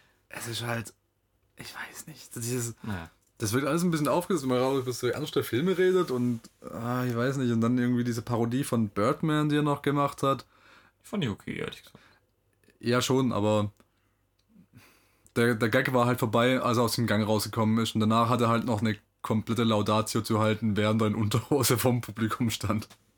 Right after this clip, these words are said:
Speaker 2: Tja.
Speaker 1: Und es, und je länger man dazu geguckt hat,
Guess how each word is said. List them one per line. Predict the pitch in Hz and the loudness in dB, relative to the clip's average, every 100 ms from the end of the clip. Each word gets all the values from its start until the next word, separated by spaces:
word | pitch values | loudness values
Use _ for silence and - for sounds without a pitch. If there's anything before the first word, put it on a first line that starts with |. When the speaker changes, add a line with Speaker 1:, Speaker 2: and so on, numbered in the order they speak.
| _ _ - - - - - - - - | _ _ -20 -20 -20 -20 -20 -20 -20 -16
Speaker 2:
Tja. | 90 87 110 - _ | -8 -6 -6 -10 _
Speaker 1:
Und | 131 123 120 113 127 | 0 2 2 0 -4
es, | 104 117 - - _ - | -4 -6 -12 -20 _ -8
und | 131 127 | -2 0
je | 131 | 2
länger | 131 151 | 2 4
man | 160 143 | 4 4
dazu | 120 139 | 2 2
geguckt | 147 147 131 143 | 2 0 -2 0
hat, | 135 - | 0 -4